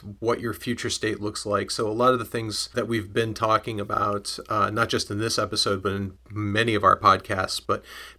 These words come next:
building that content strategy that gets you from where you are to where you want to be, and make sure that you have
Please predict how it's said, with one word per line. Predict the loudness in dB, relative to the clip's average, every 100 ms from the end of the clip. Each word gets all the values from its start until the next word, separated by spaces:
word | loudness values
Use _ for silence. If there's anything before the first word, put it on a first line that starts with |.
| 4
building | 6 6 4
that | 2 2
content | 2 2 -2 -2
strategy | 0 0 0 -4 -4
that | -2 -2 -4 -6 -14 -2
gets | 0 0 -2
you | 0 0 0
from | -4 -4 0
where | 2 4
you | 4 4
are | 4 4 4
to | 0 -2
where | 0 2
you | 0
want | 2 0 0
to | -2
be, | 0 2 0 -8 -16 -18 -16 -4
and | -4 -2
make | -2 2 2
sure | 2 2 4
that | 2
you | 0 -4
have | -4 0 4 6 6 4